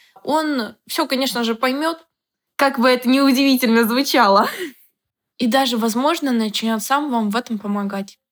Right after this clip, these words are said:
А дети, пожалуйста, не слишком расстраивайтесь из-за того, что в жизни бывают разные ситуации, и примите данное с пониманием.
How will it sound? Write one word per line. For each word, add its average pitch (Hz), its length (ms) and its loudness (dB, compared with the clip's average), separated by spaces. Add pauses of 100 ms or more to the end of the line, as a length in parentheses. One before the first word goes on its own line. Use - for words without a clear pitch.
(580)
А 240 100 -2
дети, 269 280 -2
пожалуйста, 254 480 -2
не 233 120 -2
слишком 262 400 -4
расстраивайтесь 226 800 -2
из-за 214 300 -2
того, 302 400 -2
что - 240 -4
в 220 60 -2
жизни 311 280 -2
бывают 233 340 0
разные 277 320 -2
ситуации, 202 600 -2
и 214 140 -8
примите 254 520 -2
данное 202 360 -2
с - 100 -10
пониманием. 214 680 -4